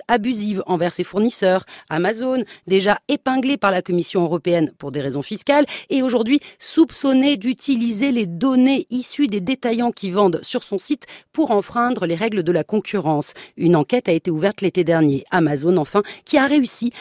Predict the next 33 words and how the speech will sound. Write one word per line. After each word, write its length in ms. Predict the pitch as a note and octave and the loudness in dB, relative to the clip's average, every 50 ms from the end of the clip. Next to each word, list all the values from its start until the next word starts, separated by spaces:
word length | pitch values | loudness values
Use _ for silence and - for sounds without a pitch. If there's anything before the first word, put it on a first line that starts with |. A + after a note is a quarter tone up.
| - - | -10 -4
à 100 | - G3+ | -4 -4
susciter 500 | - - B3+ B3+ - - A3 - - B3 | -2 -2 -4 -4 -4 -6 -8 -2 0 2
un 80 | A3+ F#3 | 4 4
mouvement 340 | F#3+ G#3+ A3+ G#3+ B3 B3 A#3+ | 4 4 4 4 4 4 4
de 120 | F#3+ F3 | 4 2
contestation 920 | E3+ - - D4 D#4+ D#4 - - D4+ C#4+ - - C4 C4 - - C#4+ C#4 | 0 0 2 2 4 4 4 2 -2 0 0 0 -2 0 0 0 0 0
coordonnée 640 | C4 - - D#4+ E4+ F4 E4+ C4+ C4 D4 C#4+ D4 D4 | 0 2 4 4 6 6 4 2 4 4 4 4 4
de 100 | G#3+ C4 | 0 -2
ses 140 | B3 - B3 | -4 -4 -4
syndicats 540 | - - B3 B3 G#3+ A3+ - - C4+ C4 A#3+ | -2 -2 -2 -2 -2 -4 -4 -2 0 0 0
et 40 | |
salariés 460 | G#3+ - A#3+ G#3+ G3 F#3 E3 G#3 A3 A3 | 0 0 2 2 2 2 0 0 2 2
en 80 | G3+ | 4
Europe 380 | F#3+ F#3+ F3 E3 G3+ G#3+ - G3+ | 4 4 4 4 2 2 2 0
et 40 | E3+ | -2
aux 60 | E3+ | -2
États-Unis 640 | E3 E3 E3+ - G3+ G3 G3 E3+ F3 F3 G3 A3+ A3 - - - - _ | -2 -2 -2 0 0 0 2 2 4 6 6 6 4 2 -4 -18 -18 _
pour 240 | - B3+ C#4+ B3 - - | -4 -4 -4 -4 -6 -8
dénoncer 560 | D3 F#3+ B3 B3 A#3 G3+ F#3 - - F3+ F#3+ - - - _ - | -4 -2 0 0 0 0 -2 -2 -4 -6 -6 -6 -10 -16 _ -4
les 140 | D#3+ D#3+ D3+ | -2 -2 0
cadences, 580 | - E3 D3+ D#3+ E3 E3 F3 F#3 G3 - - - | 0 0 2 2 4 4 4 2 2 -2 -6 -8
le 120 | - F3 F3 | -4 -4 -4
contrôle 400 | - D#3 F3 E3 - F3 D#3+ D3+ | 0 0 -2 0 0 -2 -4 0
permanent 440 | - F#3 F3 F#3+ G#3 F#3 G3 G3 G3 | 0 0 2 4 4 4 4 4 2
des 120 | F#3 F#3 | 2 0
performances 580 | - F#3 F3+ - - G3 G3 G3 G3+ G#3+ G#3+ - - - - - _ | -2 -2 -2 0 0 2 2 2 2 0 0 -4 -10 -16 -20 -8 _
et 160 | - C4 A#3 - - | -2 -2 -2 -2 0
l'application 720 | G3 F3+ F3 - - E3+ - E3+ D#3+ - - A3 A3+ - | -2 -2 -2 -2 -8 -4 -4 -2 -2 0 -2 -2 -2 -2
discutable 800 | G#3+ E3+ D#3+ G#3 A#3+ - - - D#3 - F#3 F3 F3+ F3+ F#3+ F3+ - | -4 -8 -8 -8 -8 -8 -10 -12 -6 -2 0 2 2 2 0 -4 -4
des 120 | F3+ G3 G3+ | -4 -6 -2
conventions 520 | - G3+ F3 B2+ C3 C3 - - F#3+ F3+ | 0 0 0 0 -2 -6 -2 -2 -2 0
collectives. 680 | - - D#3 D3 C3+ - - - B2+ A2+ G2+ G2 - - _ - - _ | 0 -2 -6 -6 -6 -8 -12 -14 -14 -14 -14 -16 -18 -20 _ -20 -8 _
Mais 220 | - A#3+ C4 E4 | 2 2 2 2